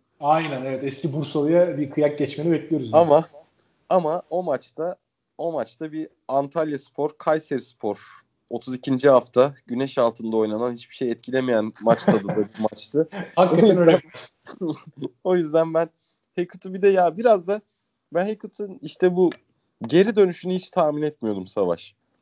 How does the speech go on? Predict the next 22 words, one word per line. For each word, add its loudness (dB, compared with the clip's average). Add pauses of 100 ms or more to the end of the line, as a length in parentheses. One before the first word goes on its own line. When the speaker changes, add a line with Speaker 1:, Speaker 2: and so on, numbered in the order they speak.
(800)
Speaker 2:
O 2
yüzden 0
Hackett -8
her 0
iyi -4
oynadığında -2
ben 0
çok -8
keyifleniyorum. -8 (540)
Speaker 1:
Abi 4
Hackett -6
hiçbir -10
zaman 2
bir -2
yere 2
gitmedi -2
ki -6
geri 4
dönsün. -4
Ben 2
onu 2
anlamadım. 0